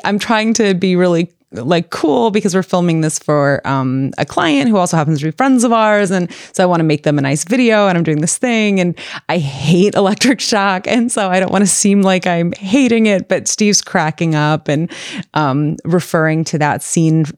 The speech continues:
in Forty-year-old Virgin where he gets the wax and it's really painful and he's, you know, "Kelly Clarkson," <laughs> and he's cursing. And I, I'm kind of having, um, my own reactions to the increasing intensity of this electroshock. I am, um,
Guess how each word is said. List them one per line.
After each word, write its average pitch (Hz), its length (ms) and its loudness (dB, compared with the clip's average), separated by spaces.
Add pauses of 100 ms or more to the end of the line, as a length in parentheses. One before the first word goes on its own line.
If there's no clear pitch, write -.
in 156 160 0
Forty-year-old 151 500 0
Virgin 151 320 0
where 147 80 2
he 147 80 0
gets 143 200 -4
the 151 120 0
wax 143 380 -2
and 151 100 0
it's 156 140 -4
really 156 140 -2
painful 160 400 -2
and 156 120 -6
he's, - 320 -8
you - 80 -18
know, - 160 -6 (160)
"Kelly - 240 -2
Clarkson," - 480 -6
<laughs> - 0 -
and 349 120 -2 (200)
he's 320 280 -2 (580)
cursing. 247 560 0 (360)
And 208 140 0
I, 196 240 2
I'm 208 140 0
kind 240 200 2
of 202 80 0
having, 185 460 0
um, 160 420 0
my 165 200 0
own 165 220 0
reactions 170 640 -2
to 214 360 2
the 196 220 0
increasing 175 580 0
intensity 165 560 0
of 151 140 -2
this 160 140 -4
electroshock. 147 880 -2
I 160 160 -2
am, 175 420 2 (520)
um, 156 460 0